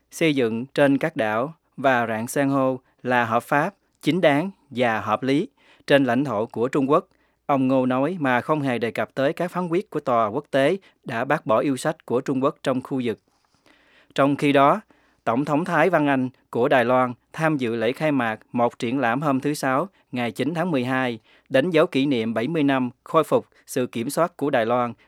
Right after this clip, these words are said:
đối với đảo Ba Bình ở Biển Đông.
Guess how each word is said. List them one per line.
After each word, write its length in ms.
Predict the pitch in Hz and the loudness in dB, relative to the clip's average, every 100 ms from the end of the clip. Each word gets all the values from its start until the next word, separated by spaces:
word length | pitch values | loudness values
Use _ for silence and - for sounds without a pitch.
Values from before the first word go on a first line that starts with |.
| - | -4
đối 280 | 123 131 139 | 0 2 0
với 220 | 135 151 | -2 -2
đảo 300 | 110 104 156 - _ _ _ _ _ - | 0 -2 -4 -12 _ _ _ _ _ -2
Ba 180 | 143 139 | 2 2
Bình 260 | 127 107 101 | 0 -4 -10
ở 240 | - 113 | -6 -4
Biển 180 | 113 113 | -2 0
Đông. 220 | 135 120 | 0 0